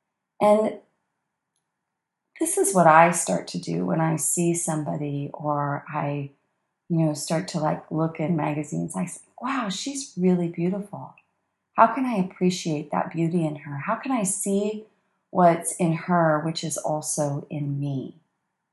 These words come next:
That's a surefire way to turn comparison around and not allow your insecurity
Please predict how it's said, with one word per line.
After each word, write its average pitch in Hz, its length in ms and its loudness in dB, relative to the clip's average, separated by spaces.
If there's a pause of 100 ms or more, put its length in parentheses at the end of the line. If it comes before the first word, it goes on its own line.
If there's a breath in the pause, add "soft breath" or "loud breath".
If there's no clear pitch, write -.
(1400)
That's 214 440 10
a 185 60 4
surefire 156 720 2
way 139 420 0
to 139 580 -4
turn 180 540 2
comparison 143 840 -6
around 139 340 -6
and 143 220 -4 (360 soft breath)
not 262 200 0
allow 196 420 6
your 160 400 2
insecurity 165 1300 -4